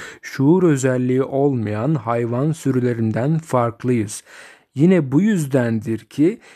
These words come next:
ilişkilerle belirlenen ve ilişkilerin belirleyicisi olan yapı ve müessese şeklindeki oluşlar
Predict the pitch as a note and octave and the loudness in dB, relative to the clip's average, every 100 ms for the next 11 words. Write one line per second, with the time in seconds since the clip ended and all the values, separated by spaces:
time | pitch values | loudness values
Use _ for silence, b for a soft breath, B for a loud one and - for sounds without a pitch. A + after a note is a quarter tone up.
0 | B C3+ C3+ C#3+ - D3 D#3+ F3+ E3+ C#3 | B -4 -2 -4 0 2 4 2 2 2
1 | C3 C3 B2+ B2 B2 C#3+ F3 D3 C#3 C3 | 2 2 2 0 0 0 0 0 0 -2
2 | C3+ - C#3 C3+ D#3 C3+ B2+ B2 B2 B2+ | -6 -4 0 2 2 2 2 2 2 2
3 | B2+ B2 A#2+ - G3+ D3 A#2+ A2+ A2+ A#2 | 0 0 -6 -4 0 2 2 0 0 -2
4 | - F#3 D#3 C#3+ B2+ A#2 A#2+ A#2 A2 - | -4 -6 0 2 2 0 0 0 -2 -4
5 | B2 F3+ F3+ D#3 D#3 C#3+ C#3 C3 D#3 C3+ | -2 -2 0 0 0 0 2 0 0 0
6 | B2+ A2+ - B2 C3 | 0 -4 -2 0 0